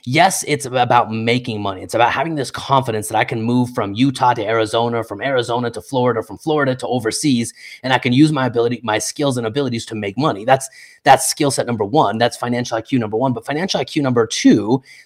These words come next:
the way I build abundance in my life, the way I stabilize abundance in my life is I have to start to master the ability to keep the money that I'm making. And there's two components within protection, okay? Uh, you know, we talked a little bit about, um, understanding money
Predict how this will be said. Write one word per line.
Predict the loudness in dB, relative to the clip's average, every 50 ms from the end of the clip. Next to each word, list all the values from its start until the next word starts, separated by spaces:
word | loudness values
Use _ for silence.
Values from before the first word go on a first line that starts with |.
| _
the | -2 0
way | 2 2 2 2
I | 2 2
build | 2 2 2 2
abundance | 2 0 -2 -2 -2 -2 0 -2 -2 -2
in | -4 -2
my | -2 -2
life, | -2 -4 -6 -6
the | -4
way | -2 -2 0 0
I | 0 0
stabilize | -2 -4 -6 -6 -6 -2 -2 0 0 2 2 2 2 2
abundance | 0 -2 -2 -2 -4 -6 -10
in | -8 -6
my | -2 0
life | 0 2 0 0 -2 -8 _ _ -20 -10 _ -2
is | 0 2
I | 2
have | 2 2 0 -2 -2 -2
to | -2 -2
start | -2 -2 -2 -2 -2 -2
to | -2 -2
master | -2 0 2 2 2 2 0 -2 -4 -4 -4
the | -4 -2 -4
ability | -4 -4 -4 -2 -2 -2 -2
to | -2 -6
keep | -10 -12 -12 -4 -2 0 0 0 -2 _ _ -6
the | -4
money | -2 0 -2 -2 -2 -2 -4
that | -6 -6 -6 -6
I'm | -4 0
making. | 0 0 0 0 -4 -16 _ _ -20 -20 -6 0
And | 2 4
there's | 4 4 2 0
two | -4 -4 0 2 2 2
components | 4 2 2 0 0 0 0 2 2 2 0 -2 -4
within | -6 -4 -2 -4 -4 -4 -6
protection, | -6 -8 -8 -6 -4 -4 -4 -4 -6 -10 -10
okay? | -4 0 2 2 2 0 -4 -10 -20 -20 -20 -16 _
Uh, | -4 -2 -2 0
you | 2 2
know, | 4 4
we | 4 4
talked | 4 4 4 4
a | 4
little | 2 2 2
bit | 2 2
about, | 4 4 4 4 4 2 -2 -10 -8
um, | -4 -2 -2 -2 -2 -4 -4 -2
understanding | 0 2 2 2 0 0 -2 -4 -6 -4 -2 0 0 0 0 0 0
money | 0 -2 -2 -2 -2 -4 -4 -4